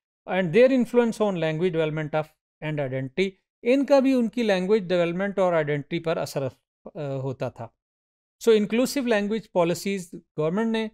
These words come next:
इंक्लूसिव लैंग्वेज यानी बैक वक्त बहुत सी ज़ुबानों का शामिल होना या सीखना, ये पॉलिसीज यूके गवर्नमेंट ने फराहम की और प्रैक्टिसेस के लिए भी वसाइल फराहम किए। और that value the, uh, and respect the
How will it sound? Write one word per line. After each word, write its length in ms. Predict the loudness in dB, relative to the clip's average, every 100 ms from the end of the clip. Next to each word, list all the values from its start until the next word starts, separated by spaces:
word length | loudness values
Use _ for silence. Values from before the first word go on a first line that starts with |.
| _ _ _
इंक्लूसिव 560 | -4 -2 0 0 0 0
लैंग्वेज 440 | 0 2 0 0
यानी 200 | -2 -2
बैक 380 | 0 2 0 0
वक्त 140 | -6 -4
बहुत 220 | -2 -2
सी 80 | -4
ज़ुबानों 380 | -4 -4 -4 -4
का 140 | -4
शामिल 360 | -4 -4 -4 -6
होना 260 | -6 -6
या 140 | -6 -6
सीखना, 480 | -6 -8 -6 -8 -8 _ _ _ -4
ये 180 | 0
पॉलिसीज 540 | 0 0 -2 -4 -10 -8
यूके 300 | -10 -6 -6
गवर्नमेंट 340 | -4 -4 -6
ने 60 | -8
फराहम 340 | -6 -4 -4
की 240 | -4 -8 -8 _ _ _ -2
और 180 | -2
प्रैक्टिसेस 580 | 0 -2 -4 -6 -6 -6
के 140 | -4 -6
लिए 140 | -4
भी 280 | -6 -6 -10 -12
वसाइल 440 | -10 -4 -4 -4
फराहम 380 | -6 -6 -6 -8
किए। 340 | -6 -2 -2 _ _ _ _ -2
और 380 | 2 2 2
that 200 | 0 -2
value 380 | -2 -2 0 0
the, 160 | 0 0
uh, 540 | -2 -8 -6 -4 -4
and 80 | -6
respect 540 | -8 -4 -2 -2 -4
the 140 | -6